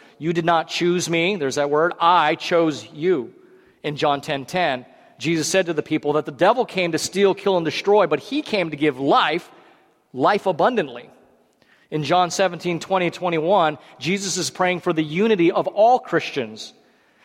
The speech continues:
Did you know that in John seventeen, Jesus is praying for you?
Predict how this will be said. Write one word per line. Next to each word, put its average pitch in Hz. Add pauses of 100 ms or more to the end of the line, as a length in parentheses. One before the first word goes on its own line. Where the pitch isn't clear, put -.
(100)
Did 190
you 277
know 233
that 220
in 190
John 208
seventeen, 214
Jesus 190
is 185
praying 196
for 165
you? 208